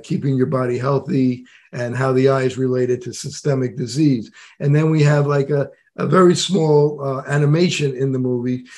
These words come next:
So when somebody is watching the movie, they can watch it with their children who like animation and while they're watching, they can learn about health and nutrition. So the, the, you know, the, the, the forty-year-old crowd are, is interested in the health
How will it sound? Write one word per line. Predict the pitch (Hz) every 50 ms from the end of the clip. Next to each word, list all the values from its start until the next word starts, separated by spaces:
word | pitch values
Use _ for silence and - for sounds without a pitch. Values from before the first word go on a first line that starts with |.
| - -
So | - - 151 139 135 131 131 135 - - _
when | - 180 147 143 143 143 139 139
somebody | 131 - 170 170 156 165 156 151 147
is | 143 135 120 127
watching | 143 151 160 160 151 151 151 143
the | 135
movie, | 135 135 135 135
they | 139 135
can | 135 143
watch | 135 139 143 135 -
it | 139
with | 135 135 135 -
their | 135 127
children | 131 - 170 196 180 151 131 139 131 123 - - - - - _ -
who | 151 147
like | 135 143 143 139 131
animation | 127 135 131 131 127 131 127 131 127 - 139 135
and | 135
while | 135 139 143 139
they're | 143 139 139
watching, | 143 156 160 160 147 147 - 139 127 127
they | 127 131
can | 127 139 135 139
learn | 160 170 165 156
about | 147 135 131 123 120 113 143 - _ - - _ _ _
health | - - 135 135 135 131 127 131 -
and | 127 123
nutrition. | 123 120 117 107 - - 139 135 - - 131 117 117
So | - - 135 120 120 120 117
the, | 123 123 120 120 120 - - - - _ _ _ -
the, | 143 127
you | 131 123
know, | 120 117 117 120 117
the, | 120 123 123 127 127 123 123 123 117 131 - -
the, | 131 127
the | 120
forty-year-old | - - 160 175 180 175 156 143 135 131 123 123 117 110
crowd | - - 135 123 120 117 113 110
are, | 113 113 - - - - -
is | 139 131 120 113
interested | 135 127 - - 127 - - 135 123 117
in | 120 117 113
the | 113 110
health | 107 127 139 143 135 - -